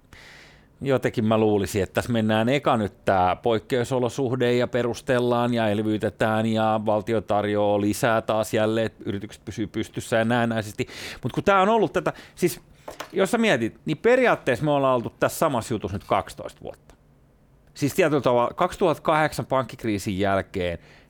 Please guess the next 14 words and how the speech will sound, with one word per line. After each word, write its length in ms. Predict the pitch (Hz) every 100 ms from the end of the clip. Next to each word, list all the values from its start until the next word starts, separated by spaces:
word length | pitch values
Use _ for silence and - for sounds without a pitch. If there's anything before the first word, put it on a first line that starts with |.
| -
niinku 160 | 92 101
kapitalismi 720 | - 135 135 101 90 - 85
on 100 | 85
kuollut, 480 | - 85 73 - - -
viimeistään 600 | 117 139 107 87 - 82 82
silloin. 400 | 92 85 92 104 - - -
Eli, 360 | 107 101 101 - -
e, 240 | 113 104 104 - - - - - - -
e, 140 | 135 -
en-, 220 | 170 156 -
enää 340 | 160 147 131
ei 100 | 131
voi 320 | 131 127 120 - -
niinku 460 | 123 113 127 127